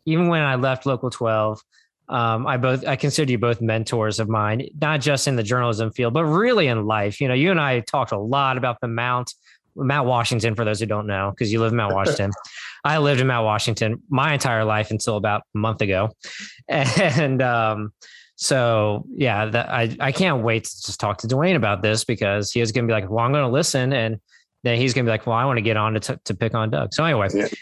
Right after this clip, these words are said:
Speaker 2: <laughs>
Speaker 1: <laughs> So your early journalism
Speaker 2: He can't
Speaker 1: career.
Speaker 2: land, he can't land a punch on me.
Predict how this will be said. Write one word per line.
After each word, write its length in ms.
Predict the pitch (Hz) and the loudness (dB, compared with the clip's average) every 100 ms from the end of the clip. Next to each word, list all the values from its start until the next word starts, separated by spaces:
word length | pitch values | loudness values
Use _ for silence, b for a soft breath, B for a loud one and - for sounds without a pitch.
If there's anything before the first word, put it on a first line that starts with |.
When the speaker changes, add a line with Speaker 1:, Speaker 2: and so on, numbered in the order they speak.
| - | -6
Speaker 2:
<laughs> 480 | - - - - - - - 151 | -6 -2 -2 0 -2 -2 -4 -4
Speaker 1:
<laughs> 1040 | - - 190 - 233 151 160 175 247 226 156 | -8 -4 -4 0 -2 -2 -4 -6 -4 -4 -2
So 500 | - 202 175 170 - | 0 2 2 0 0
your 200 | 170 170 | 2 4
early 220 | 175 220 | 4 4
journalism 460 | 180 185 165 147 131 | 4 4 4 2 2
Speaker 2:
He 60 | 127 | 2
can't 120 | 120 | 4
Speaker 1:
career. 160 | 120 113 | 4 4
Speaker 2:
land, 360 | 113 104 110 | 2 2 0
he 160 | 107 135 | 0 0
can't 260 | - 117 107 | 0 0 2
land 260 | 98 92 | 0 0
a 60 | 92 | -2
punch 340 | - 87 78 | -2 -4 -2
on 220 | 85 82 | -4 -4
me. 160 | 85 85 | -6 -10